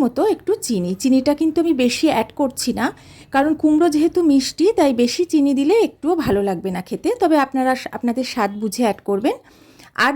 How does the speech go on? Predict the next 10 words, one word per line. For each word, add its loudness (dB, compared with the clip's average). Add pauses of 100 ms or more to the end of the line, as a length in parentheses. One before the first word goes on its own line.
(100)
দিয়ে 2
দিলাম 2 (240)
হাফ -6
চা -2
চামচ -2 (100)
গরম 2
মশলার -4
গুঁড়ো। -4 (480)
এবারে 4 (100)
সব 0